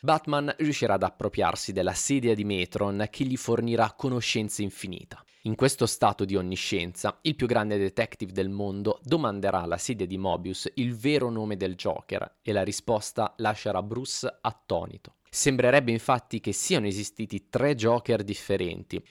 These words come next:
riconoscibili per le differenze nel modus operandi, look e personalità.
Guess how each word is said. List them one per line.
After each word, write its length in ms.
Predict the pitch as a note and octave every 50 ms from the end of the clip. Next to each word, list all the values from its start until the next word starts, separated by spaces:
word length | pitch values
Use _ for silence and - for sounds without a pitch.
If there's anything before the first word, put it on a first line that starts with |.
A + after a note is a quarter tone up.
| _ -
riconoscibili 920 | - A2+ A2+ - B2+ A#2+ A#2+ A#2+ - - - D#3 C#3+ C3 C3 C3 C3 - -
per 160 | - D#3+ D3+
le 120 | B2+ A2+
differenze 640 | G#2 A2 - - - G#2+ G#2 G2+ F#2 F#2 - - F#2
nel 100 | F2+ F#2
modus 360 | F#2+ G2+ G#2+ G#2+ G#2+ - -
operandi, 720 | A2+ - - A2+ A2 A2 A2 A2 A2+ A2 G#2+ A#2 A2 - _
look 560 | - A2 A#2+ C#3+ D#3 - - - - - - _
e 120 | - A2+
personalità. 680 | - G#2+ G2+ - - - F#2 F2 F2+ F2+ - - F2+